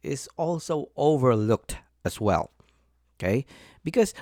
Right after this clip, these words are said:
whenever we think about a business, starting a business, whe-, whether if it's offline or online, we have this tendency to focus more on building the structure and the technicalities itself. We forgot about what's inside the business.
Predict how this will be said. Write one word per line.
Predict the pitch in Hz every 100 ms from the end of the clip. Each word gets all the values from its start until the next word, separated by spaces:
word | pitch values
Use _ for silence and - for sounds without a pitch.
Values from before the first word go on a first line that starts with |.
| -
whenever | 208 302 339
we | 302 240
think | 240 233
about | 185 147
a |
business, | 104 101 117 98 90
starting | - - 160 185
a | 185
business, | 123 117 98 90 -
whe-, | 85 87 104 113 -
whether | 113 123 117
if | 107 95
it's | 92 -
offline | 120 120 - 123 113 113 117
or | 98 95
online, | 98 110 101 98 101 - - - - - -
we | 117 165 180 170 156
have | 151 165 151
this | 131 127
tendency | - 131 127 120 117 - 110
to | - 104
focus | - 113 107 - 101
more | 107 98 101
on | 95 92
building | 107 101 101 95
the |
structure | 92 - 110 - 101
and | - 110 110
the | 98
technicalities | - - 95 - 90 92 90 98 -
itself. | - - - - _ _ _ _ _ _ _ -
We | 147
forgot | - 175 170 165
about | 143 147 131 -
what's | 117 135 -
inside | 131 - 117
the | 101
business. | 117 147 120 78 -